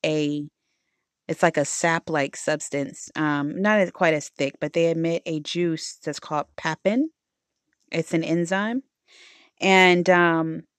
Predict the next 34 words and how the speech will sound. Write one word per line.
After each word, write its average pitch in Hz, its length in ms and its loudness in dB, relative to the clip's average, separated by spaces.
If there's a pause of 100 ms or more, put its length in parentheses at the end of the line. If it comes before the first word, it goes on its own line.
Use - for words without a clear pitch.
(520)
it's 185 180 2
able 190 200 6
to 190 80 4
be 180 120 -2
used 175 360 0
as 160 160 0
a 151 60 -2
meat 156 260 0
tenderizer. 190 720 0
Uh, 165 200 -4
he 170 160 -6
did 180 160 -2
explain 170 540 -4
that, 160 280 -4 (480)
you 170 140 -2
know, 160 120 -2
in 175 180 -2
the 170 120 -2
old 165 320 2
days, 160 560 -4 (500)
um, 165 560 -2 (1700)
it 180 80 6
would 175 180 4
be 170 80 -2
used 165 440 -4
as 147 140 -6
a 147 60 -4
meat 170 220 -4
tenderizer 151 600 -6
because, 151 520 -10
you 165 120 -6
know, 151 180 -6 (140)
you 156 100 -8
want, 156 200 -6